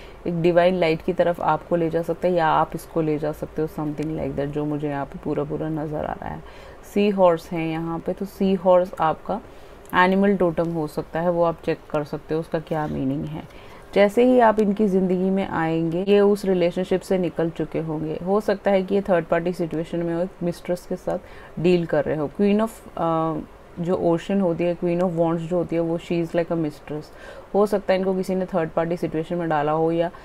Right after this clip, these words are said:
वो कि कोई लड़का हो जो इनकी wife के साथ, इनके husband के साथ relationship में हो, या फिर you know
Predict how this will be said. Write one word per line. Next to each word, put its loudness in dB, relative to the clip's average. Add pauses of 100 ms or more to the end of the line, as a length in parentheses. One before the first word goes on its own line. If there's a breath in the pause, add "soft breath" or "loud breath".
(300 loud breath)
वो -2 (120)
कि 0
कोई 2
लड़का 4
हो 2 (380)
जो 0 (800)
इनकी -4 (140)
wife 0
के -2
साथ, -4
इनके -2
husband -2
के -4
साथ -2
relationship -4
में -6
हो, -8 (500 loud breath)
या 6
फिर 0 (540)
you 2
know -2